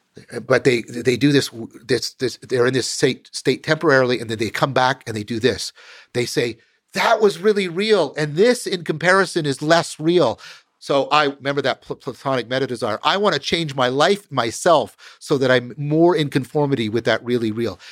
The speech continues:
And that is really odd, Lex, because normally when we go outside of our consensus intelligibility, like a dream state,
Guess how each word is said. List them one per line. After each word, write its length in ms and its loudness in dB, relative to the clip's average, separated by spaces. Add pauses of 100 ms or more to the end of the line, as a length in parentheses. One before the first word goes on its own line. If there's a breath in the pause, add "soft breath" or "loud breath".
(200 loud breath)
And 100 -2
that 160 6
is 160 2
really 560 0 (160)
odd, 480 2
Lex, 360 -10
because 280 -2
normally 800 2 (300 loud breath)
when 220 0
we 80 -2
go 400 4
outside 880 2
of 480 2
our 140 2
consensus 680 -6
intelligibility, 840 -2
like 180 0
a 80 0
dream 380 2
state, 480 -2